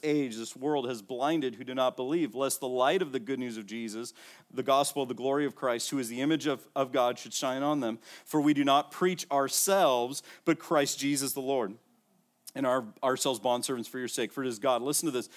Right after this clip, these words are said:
"for it is God who commanded light to shine out of the darkness, who shone in our hearts to give the light of the knowledge of, of the glory of God in the face of Christ Jesus." There's a whole lot said there,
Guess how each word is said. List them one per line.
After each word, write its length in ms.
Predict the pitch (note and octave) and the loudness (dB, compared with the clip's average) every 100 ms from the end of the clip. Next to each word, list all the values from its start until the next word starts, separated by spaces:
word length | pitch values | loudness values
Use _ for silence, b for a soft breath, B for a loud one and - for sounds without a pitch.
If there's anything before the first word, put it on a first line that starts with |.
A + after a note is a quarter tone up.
| B | B
"for 120 | - D3+ | 0 0
it 40 | |
is 80 | A#2 | 2
God 260 | C#3 D3+ | 4 4
who 60 | D3+ | 2
commanded 440 | - C#3+ C3+ B2+ | -2 0 0 0
light 300 | A2+ A#2+ D3 | 2 2 2
to 80 | D3 | 0
shine 320 | B2 C#3+ C3 | -4 0 2
out 80 | C#3 | 2
of 80 | C#3 | 0
the 60 | C3 | 0
darkness, 480 | A#2+ A2+ B2+ A2 | 0 0 -4 -10
who 100 | - | -8
shone 420 | A#2 - C#3+ D3+ D#3+ | -6 -4 0 0 0
in 120 | D#3 | 0
our 100 | D3 | 0
hearts 300 | C3+ A#2+ - | 0 -2 -6
to 80 | A#2 | -6
give 180 | B2 | -6
the 80 | A2+ | -4
light 340 | G#2+ A2 C3 B2+ | -4 2 2 0
of 80 | |
the 60 | G#2+ | -4
knowledge 400 | A2+ A#2 C3 A#2+ | 0 0 0 -4
of, 100 | B2+ - B - | -12 -16 B -4
of 100 | B2 | -2
the 80 | B2 | -2
glory 340 | A#2+ C3+ C#3 | 0 2 2
of 120 | B2+ | 0
God 240 | A#2+ A#2 A2+ | 2 2 0
in 60 | |
the 40 | G#2+ | -6
face 300 | - A#2+ A2 | -4 -6 -6
of 80 | |
Christ 240 | - A#2 G2 | -8 -8 -8
Jesus." 320 | G#2+ G2+ F2+ | -12 -12 -10
There's 160 | C#3 A2+ | -8 -6
a 40 | |
whole 140 | A2+ | -2
lot 220 | C3 A#2+ - | 0 0 0
said 180 | B2 | -4
there, 220 | A2+ C3 | -2 -2